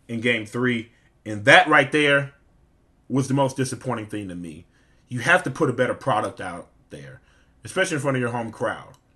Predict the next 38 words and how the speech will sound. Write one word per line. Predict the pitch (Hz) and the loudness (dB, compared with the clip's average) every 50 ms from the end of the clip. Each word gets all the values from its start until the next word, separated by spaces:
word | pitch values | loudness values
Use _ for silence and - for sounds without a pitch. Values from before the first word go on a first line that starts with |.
| _ _ _ _ _ _ _ _ _ - | _ _ _ _ _ _ _ _ _ -16
especially | 127 - - 196 190 - 180 | -8 -2 0 0 2 2 0
with | 160 139 | -2 0
an | 139 139 | 2 0
opportunity | 135 127 127 - - 143 135 131 127 127 120 110 - - - - - _ _ _ | 0 0 -2 -2 -2 -2 0 -2 -2 -4 -6 -8 -10 -18 -20 -20 -20 _ _ _
to | - - - 151 117 - - - - _ _ _ _ _ _ _ _ | -6 -2 0 0 0 -2 -6 -12 -20 _ _ _ _ _ _ _ _
take | - - - 180 165 165 | -4 0 0 0 0 0
control | - 143 131 131 - - - 139 147 147 151 151 143 | -4 -6 -6 -6 -8 -6 -4 -4 -2 -2 0 0 -2
of | 139 127 123 | -2 -4 -4
the | 131 | -6
series | 127 - - 139 135 139 135 131 127 120 120 113 110 107 - - _ _ _ - | -8 -6 -6 -4 -4 -2 -2 -2 -2 -4 -6 -6 -10 -12 -16 -20 _ _ _ -10
in | - 123 123 | -6 -4 -2
Game | 135 135 131 123 120 | 0 0 0 0 -2
three | 120 - 127 131 139 131 | -6 -6 -4 -2 -2 -2
in | 127 | -2
front | 127 - 131 123 | -2 -4 -4 -4
of | 120 | -4
your | 120 117 | -4 -6
home | 113 120 117 113 117 | -6 -6 -8 -8 -10
crowd | 117 - - 131 123 123 120 120 117 113 - - - - _ | -10 -6 -4 -2 0 0 0 -2 -4 -6 -8 -18 -20 -20 _
where | - 107 120 120 120 | -6 -2 0 0 0
you've | 120 131 135 120 - | 2 0 0 -2 -2
defended | - 117 - - 143 131 131 117 | -4 -6 -4 -4 -2 -2 -2 -2
home | 117 123 120 120 117 | -4 -6 -6 -8 -10
court | - - 127 127 - - - - 101 104 | -8 -4 -4 -2 -2 -4 -6 -10 -14 -6
beautifully | 113 139 151 143 135 135 131 131 120 | -2 0 0 0 0 -2 -4 -6 -6
the | 117 120 117 113 | -6 -6 -8 -10
entire | 110 104 - - 131 127 127 123 113 | -10 -12 -6 -2 0 0 2 0 -2
year, | 107 107 110 117 120 127 123 113 104 101 92 - _ _ _ _ _ _ _ _ _ _ - | -4 -6 -4 -2 0 0 0 -2 -4 -8 -12 -16 _ _ _ _ _ _ _ _ _ _ -6
to | 151 | -4
just | 139 139 139 135 - _ _ _ _ _ - 127 | -2 -2 -2 -2 -6 _ _ _ _ _ -10 -4
go | 123 139 143 | 0 2 2
out | 139 139 | 4 2
and | 135 123 - | 2 0 -2
put | - 147 123 | -4 -4 -4
a | 104 | -4
dud | 107 104 104 120 123 127 127 120 | -6 -2 2 4 4 4 4 2
out | 113 107 95 90 - | -2 -4 -6 -8 -12
there. | 98 87 78 67 67 64 - | -14 -14 -14 -16 -18 -20 -20